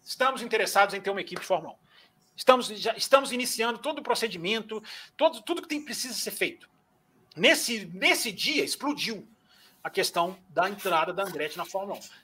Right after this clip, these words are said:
Tem gente que acha que é uma maneira errada. Eu acho que é genial.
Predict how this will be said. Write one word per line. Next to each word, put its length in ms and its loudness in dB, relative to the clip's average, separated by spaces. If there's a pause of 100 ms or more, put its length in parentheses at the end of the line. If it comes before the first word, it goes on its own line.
Tem 140 0
gente 220 0
que 80 10
acha 220 12
que 80 8
é 40 8
uma 120 4
maneira 220 2
errada. 380 4
Eu 180 8
acho 200 0
que 80 -2
é 40 2
genial. 640 -2